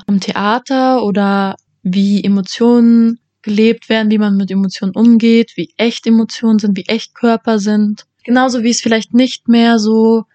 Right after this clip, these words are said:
schockierend oder so wichtig ist, eine nackte Frauenbrust zu zeigen. Also es ist immer noch wichtig, aber es ist mittlerweile anders wichtig. Genauso ist das, glaub ich, auch mit diesem,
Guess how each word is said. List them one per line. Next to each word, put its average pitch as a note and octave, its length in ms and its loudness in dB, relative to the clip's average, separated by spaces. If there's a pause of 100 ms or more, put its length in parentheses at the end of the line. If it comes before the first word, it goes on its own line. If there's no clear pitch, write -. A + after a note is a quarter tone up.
schockierend B3+ 680 0
oder G#3+ 140 -2
so G#3 180 -2
wichtig - 380 -4
ist, A3 380 -4
eine G#3+ 140 0
nackte G#3+ 400 -2
Frauenbrust B3+ 880 -2
zu - 220 -16
zeigen. C4 720 0
Also G#3 160 0
es G3 80 -2
ist F#3+ 120 -6
immer C4 180 2
noch G#3 220 -4
wichtig, D4+ 640 0
aber A3+ 320 -2 (340)
es - 120 -8
ist A#3 140 -2
mittlerweile A3+ 500 -2
anders C#4+ 540 -2
wichtig. D4+ 720 -2 (420)
Genauso A#3 400 -2
ist A3 160 -6
das, A#3 120 -6
glaub A3 280 -2
ich, - 140 -6
auch G3+ 200 -6
mit G#3+ 200 -4
diesem, G3+ 540 -2